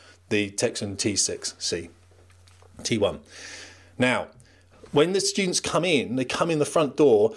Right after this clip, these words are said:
they've got to be trained by instructors, and then they leave, and they go to the front line. The thing is, those frontline pilots are also coming back in to be instructors.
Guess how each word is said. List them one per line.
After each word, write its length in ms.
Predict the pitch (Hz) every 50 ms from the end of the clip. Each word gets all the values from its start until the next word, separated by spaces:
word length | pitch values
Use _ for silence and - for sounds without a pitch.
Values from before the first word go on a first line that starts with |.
| - - -
they've 120 | 127 117
got 80 | 156 143
to 60 | 139
be 60 | 139
trained 320 | 135 - - 151 143 143
by 120 | 135 135 131
instructors, 680 | 123 - - - 170 - - - 107 104 107 107 - - - - - -
and 100 | 117 117
then 100 | 113 113
they 100 | 113 113
leave, 380 | 117 120 113 98 92 - -
and 100 | - 107
they 40 | 101
go 120 | 101 110 104
to 80 | 110
the 40 | 107
front 260 | - - 110 101 101
line. 340 | 110 107 101 87 82 - - - - - - - - - - - _ _ _ -
The 80 | 127
thing 180 | - 214 208 208
is, 200 | 185 147 - -
those 280 | - 160 175 185 180 -
frontline 460 | 196 180 180 170 160 151 147 135 127 - - -
pilots 400 | - - 156 123 107 107 - -
are 20 |
also 320 | - - 190 208 - - 113
coming 220 | - 160 143 131
back 240 | - 147 139 - 151
in 100 | 139 127
to 80 | - 131
be 260 | 123 110 160 156 156
instructors. 720 | 139 135 - - - 151 - - - 87 85 - -